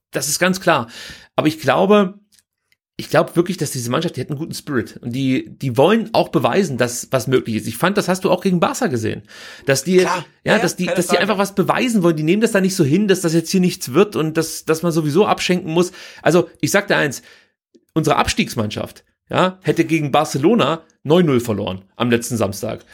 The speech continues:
Speaker 1: Und einfach, weil es eine Einstellungsfrage ist, nicht eine Qualitätsfrage. Und ich glaub, da hat Missentat einfach einen guten Kader zusammengestellt. Darauf baue ich zumindest, ja, dass die dann einfach,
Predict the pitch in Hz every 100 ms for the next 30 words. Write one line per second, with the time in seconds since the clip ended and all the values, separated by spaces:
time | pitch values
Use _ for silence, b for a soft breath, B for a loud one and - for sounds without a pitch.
0 | b - 180 196 - - 165 175 165 165
1 | 143 120 - 98 101 107 - - 180 196
2 | 160 131 143 160 - 104 95 98 B B
3 | - 131 - 160 160 156 185 165 165 160
4 | 156 143 139 127 160 143 131 147 139 -
5 | 113 107 - 113 127 143 143 135 135 180
6 | - 131 107 104 104 123 127 - 156 165
7 | 147 143 156